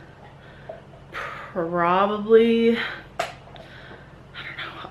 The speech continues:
I'll look up how far it is. If it's really far, then I, uh, if it's really, really far, then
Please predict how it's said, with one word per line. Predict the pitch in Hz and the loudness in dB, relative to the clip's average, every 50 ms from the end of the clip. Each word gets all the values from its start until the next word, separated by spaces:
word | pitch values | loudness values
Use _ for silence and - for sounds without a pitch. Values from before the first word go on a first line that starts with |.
| - - | 2 4
I'll | 214 226 254 | 4 4 4
look | 262 262 294 | 4 2 2
up | 277 269 247 | 0 0 0
how | 233 240 226 | -2 -4 -2
far | - 214 180 180 156 | 0 2 4 4 4
it | 131 117 | 4 2
is. | 80 73 - - - - - - - - - - - - - | 0 -2 -4 -6 -10 -14 -16 -16 -16 -20 -20 -20 -14 -8 -4
If | 185 175 180 | -2 0 0
it's | 180 180 - - - - - | -2 -2 -4 -10 -14 -14 -12
really | 180 180 180 185 196 220 247 262 262 269 254 | -10 -8 -2 2 4 4 4 6 4 2 0
far, | 262 - 277 277 277 285 294 311 330 320 320 - - - - - - - - - | 0 0 2 2 4 4 6 6 4 4 2 -4 -16 -18 -18 -18 -20 -20 -18 -8
then | - 175 175 175 175 175 170 170 165 165 170 165 165 165 170 170 - - - - - - - - - - - - - - - - - - - - - | -2 2 2 4 4 4 4 2 2 0 2 2 4 4 2 2 -2 -8 -18 -20 -20 -20 -20 -20 -20 -20 -20 -20 -20 -20 -20 -20 -20 -20 -20 -16 -8
I, | - - 170 165 165 165 165 160 160 156 143 | -4 -2 0 0 0 0 2 0 0 0 -2
uh, | 143 131 143 151 107 104 95 - - - - - - - - - - - - - - - - - - - - - - - - - - - - - - - - - - - - - - - - - - - - - - | -2 -2 -2 -2 -2 -2 -4 -4 -6 -10 -16 -18 -20 -20 -20 -20 -20 -20 -20 -20 -20 -20 -20 -20 -20 -20 -20 -20 -20 -20 -20 -20 -20 -20 -20 -20 -20 -20 -20 -20 -20 -20 -20 -20 -20 -20 -20 -20 -20 -20 -20 -6 0
if | 214 208 202 | 2 4 4
it's | 208 202 208 | 4 4 2
really, | 208 220 226 233 233 226 | 2 4 4 4 4 4
really | 220 214 214 220 220 | 6 6 6 4 4
far, | - 240 240 240 240 240 247 247 | 6 6 6 8 8 6 6 4
then | 233 196 180 175 170 170 170 170 160 160 156 165 175 175 | 2 2 2 4 4 4 2 0 -2 0 0 0 -2 -2